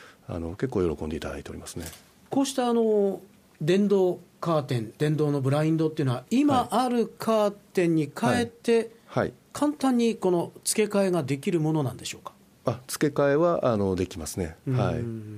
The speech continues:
Speaker 2: で、そのサイズも、
Speaker 1: はい。
Speaker 2: きっちりとそれに合わせて、
Speaker 1: オーダーで、はい。
Speaker 2: っていうことなんですね。
Speaker 1: その窓のサイズに合わせてお作りしますので。
Speaker 2: はい。そうですか。
Speaker 1: はい。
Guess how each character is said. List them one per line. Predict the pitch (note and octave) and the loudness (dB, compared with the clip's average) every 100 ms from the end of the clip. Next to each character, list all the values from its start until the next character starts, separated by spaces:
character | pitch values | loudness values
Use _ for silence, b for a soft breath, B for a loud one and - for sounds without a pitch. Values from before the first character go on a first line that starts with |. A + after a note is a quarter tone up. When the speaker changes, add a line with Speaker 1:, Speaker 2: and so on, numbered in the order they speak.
| G2+ G2+ b b b b | -16 -20 b b b b
Speaker 2:
で、 | G3 | 0
そ | G3+ | 0
の | F3 | 0
サ | F3 | 0
イ | E3 | 0
ズ | C#3 C#3 C3 - | 0 -4 -6 -2
も、 | G3 G3 - | 0 0 -2
Speaker 1:
は | - G#2 | 0 0
い。 | - - _ _ _ | -2 -10 _ _ _
Speaker 2:
き | - | -8
っ | C3 | -4
ち | C#3+ | -2
り | A#2 | -2
と | - G#2 - - | -4 -10 -12 -8
そ | - | -2
れ | B2+ | -2
に | B2 | -2
合 | B2+ | -2
わ | A#2 | -4
せ | - | -6
て、 | - | -2
Speaker 1:
オ | C3 G#2+ | 2 2
ー | |
ダ | F2+ D#2+ | 2 2
ー | |
で、 | D#2+ | 0
は | - G2+ F#2 | 0 0 0
い。 | |
Speaker 2:
っ | |
て | - | -2
い | G#2 | -4
う | |
こ | G#2 G2 | -8 -12
と | |
な | F2+ | -14
ん | E2+ | -16
で | |
す | - | -10
ね。 | |
Speaker 1:
そ | G2 | -4
の | F2+ | -2
窓 | F2+ F2+ | 0 0
の | G#2+ C3 | 0 0
サ | A#2 | 0
イ | F2+ | -2
ズ | F#2+ | -2
に | F#2+ | -2
合 | |
わ | F2+ F#2 | -2 -4
せ | B2+ | -2
て | A#2+ F2+ D2 D2+ | 0 0 -2 -6
お | A2+ | -6
作 | G#2+ - | -6 -8
り | |
し | - | -10
ま | D2 | -12
す | - | -12
の | E2+ | -14
で。 | - | -12
Speaker 2:
は | |
い。 | - | -8
そ | G#2 | -6
う | |
で | A2+ G2+ | -6 -6
す | |
か。 | G2+ | -4
Speaker 1:
は | |
い。 | E2 | -4